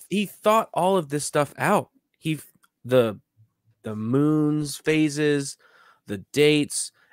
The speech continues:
everything. It, there's a great documentary that was for the original trilogy, like, whenever it came out, and, uh, it was talking about Tolkien, about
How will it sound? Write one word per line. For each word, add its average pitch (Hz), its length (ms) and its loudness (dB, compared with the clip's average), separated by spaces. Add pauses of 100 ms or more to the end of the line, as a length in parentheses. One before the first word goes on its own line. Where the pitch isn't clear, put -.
(120)
everything. 147 720 0
It, 107 240 -4
there's 135 320 0
a 120 140 0
great 143 440 4 (280)
documentary 120 680 0
that 107 160 -2
was 110 180 -4
for 110 480 -2
the 101 200 -8
original 110 380 -4
trilogy, 104 460 -4
like, 104 140 -8 (100)
whenever 98 240 -8
it - 80 -12
came 113 180 0
out, 113 180 -4 (640)
and, 107 360 -4
uh, 98 280 -4
it - 60 -8
was 104 120 -10
talking 110 340 -4
about 110 240 0
Tolkien, 113 480 -2
about 90 300 -8